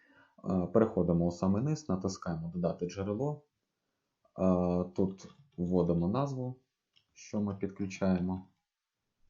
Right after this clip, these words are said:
Е, джерело, власне, пром.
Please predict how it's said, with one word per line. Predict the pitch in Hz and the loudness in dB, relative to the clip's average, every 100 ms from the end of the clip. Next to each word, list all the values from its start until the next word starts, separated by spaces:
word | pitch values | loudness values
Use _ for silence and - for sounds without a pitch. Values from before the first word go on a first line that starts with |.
| _ _ _ _ _ - | _ _ _ _ _ 2
Е, | 95 | 4
джерело, | 95 107 107 92 82 80 - | 4 4 2 2 0 -2 -4
власне, | 90 90 80 - 87 | 0 0 0 -4 -6
пром. | - 110 135 139 | 0 2 2 -2